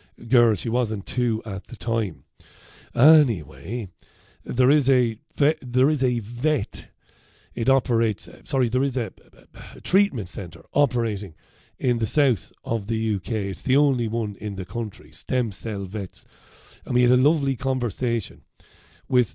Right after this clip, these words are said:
the leader of the, the, uh, the company. And he explained that what they would do in the event that Bobby Jean, uh, did have elbow dysplasia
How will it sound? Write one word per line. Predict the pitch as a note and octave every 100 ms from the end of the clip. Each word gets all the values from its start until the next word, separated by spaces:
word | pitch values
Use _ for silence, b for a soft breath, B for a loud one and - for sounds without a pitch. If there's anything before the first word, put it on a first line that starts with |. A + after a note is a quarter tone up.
| B2
the | A#2 A2 G#2+ B2 C#3
leader | D3 B2 - A2
of | G#2 A2
the, | A2+ G#2 G#2 -
the, | A2 A2+ G#2 G2 G2
uh, | F#2+ F#2+ F#2+
the |
company. | B2+ C3+ G#2+ D2+ C#2 _ B B B B -
And | A#2
he | A#2+
explained | G#2+ - C#3 C#3 C#3 B2 G#2+ - A2+
that | G#2+ G2 B2+
what | C#3+ A#2+
they | C3 A#2+
would | A#2+ G#2+
do | C#3 C3 G2 F2 -
in | B2 A#2+
the | A2+ G#2+
event | A2 B2+ G#2 -
that | G2+ -
Bobby | A2 G#2+ G2+
Jean, | G#2+ A2 F#2+ b b b b b -
uh, | A#2 G2 C3+
did | A2+
have | B2 A2 G2+ -
elbow | C3+ A#2+ A2
dysplasia | G#2+ - - B2 B2 - -